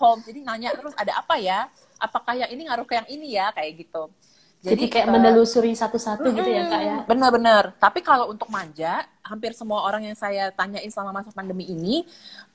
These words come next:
Speaker 1: bilang anaknya lebih manja, tapi bukan karena stres itu. Manjanya anak di masa pandemi ini, itu karena mereka seneng banget orang tua yang biasanya kerja di luar ada di rumah terus.
Speaker 2: Oh.
Speaker 1: Gitu. Kayak kita, kalau kita tuh, saya suka bilang, otak anak-anak tuh kayak otak bucin atau budak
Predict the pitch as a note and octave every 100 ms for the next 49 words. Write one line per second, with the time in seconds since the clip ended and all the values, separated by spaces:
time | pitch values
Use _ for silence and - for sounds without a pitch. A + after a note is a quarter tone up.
0 | - G#3+ A#3+ D#4+ A#3 A3+ D#4+ C#4 A3+ F#3+
1 | D#3+ G3 C4 C4 F4+ C#4+ B3 A3 A3 -
2 | A3 G#3 - F#3 E3 E3 _ _ - A3+
3 | G#3+ G#3 A3+ G#3 A3 G#3+ G3+ G#3 G#3 G#3
4 | G3 F#3+ G#3 E3 D3+ G3+ D#4+ G3+ G3 E4
5 | B3 A3 E4 C4+ B3 F4 C4+ B3 A3 E3+
6 | C#3 D3 - G#3+ G#3 G#3+ A3 G#3 G3+ F#3+
7 | G3 G3+ G3+ G3+ F#3+ G3 D#4 D#4+ B3 G#3+
8 | G3+ G#3+ A3+ B3 - C4+ A#3+ A#3 - -
9 | _ _ - A3+ B3 D4 D4 C4+ A#3 G#3+
10 | G3 G#3+ F#3+ A#3 G#3+ G#3 G#3 A#3 A#3+ A#3
11 | G#3+ - - B3 A3+ A3+ A3 A3+ A#3 D4
12 | - - C#4 C#4+ A#3+ G#3 F3+ G#3 - G#3
13 | - A3 G#3 G#3+ G3+ F#3+ - D#4 B3+ G#3+
14 | A#3 G#3 G#3+ - C4+ A#3 A#3 G#3+ F#3+